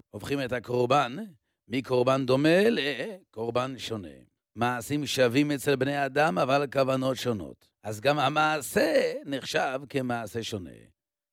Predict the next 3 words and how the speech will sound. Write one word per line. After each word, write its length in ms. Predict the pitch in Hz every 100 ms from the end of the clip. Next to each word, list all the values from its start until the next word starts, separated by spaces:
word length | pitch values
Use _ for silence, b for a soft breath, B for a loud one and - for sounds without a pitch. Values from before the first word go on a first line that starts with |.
| _
הכוונה 560 | 110 110 110 120 113 117
השונה 720 | 107 123 113 120 139 107 117 - _ _ _
הופכת 800 | 107 104 117 131 127 147 247